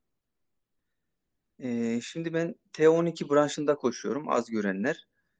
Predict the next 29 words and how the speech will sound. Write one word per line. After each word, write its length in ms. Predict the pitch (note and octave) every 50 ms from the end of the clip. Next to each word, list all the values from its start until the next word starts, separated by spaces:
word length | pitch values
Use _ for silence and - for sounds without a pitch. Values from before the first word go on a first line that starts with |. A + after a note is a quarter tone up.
| _ _ _ -
E, 480 | - B2+ A#2 A#2 A#2 A#2 A#2 B2 - -
T 180 | - D#3+ D3+ D#3+
on 160 | E3+ F3 F#3
iki 200 | F#3+ - - F#3
ve 180 | F3 F3 -
T 220 | - - E3+ E3+ E3+
on 160 | E3+ E3+ E3
üç 340 | E3 E3 - - - - - -
aslında, 680 | - C#3 C3+ - - - E3 D#3+ D#3 D#3+ D#3 - - _ _ _ _ _ _ _ _ _ _ _ _ -
e, 720 | B2 B2 A#2 A2+ A2+ A2+ A2 A2 A2 A2 A2 A2+ A#2+ A#2 - -
uluslararası 800 | - C3+ C#3+ - - - F3 D#3+ D#3 D3 C#3 C3 B2+ - C3 B2
düzeyde 380 | B2 B2 B2+ C3+ C3+ C3 B2 A#2+
çok 320 | - - - D3+ - -
fazla 380 | - D#3+ D#3 D#3 D#3 D#3+ D3 C3
bir, 360 | C3+ D#3 F3+ - - _ -
e, 260 | B2+ B2 A#2+ A#2+ B2
fark 440 | A#2+ - - D#3 D3+ D3 D3 - -
yok. 240 | C3+ A#2+ C#3 - _ _ _ _ _ _ _ _ _ _ _ _ _ _ _ _ -
E, 360 | - - - A2 G2+ G2+ - -
fazla 420 | - - D3+ C#3 C3+ - C#3+ C3+
bir 180 | C3 - - B2
ayrım 300 | B2 B2+ C3+ D3 C#3 A#2+
da 80 | G2+
yok. 220 | G2 G2+ - - _ _ _ _ _ _ _ _ _ _ _ _ _ _ _ _ C#3+
E, 480 | A#2+ A2 G#2+ G#2+ A2 - A2+ A#2 - -
ama 420 | - C#3 D3 D#3 D#3 D#3 D3+ -
T 180 | - D#3 D#3 D#3
on 160 | D#3 D#3+ D#3+
ikiye 520 | D#3 - - - - D3+ D3 C#3+ C#3 -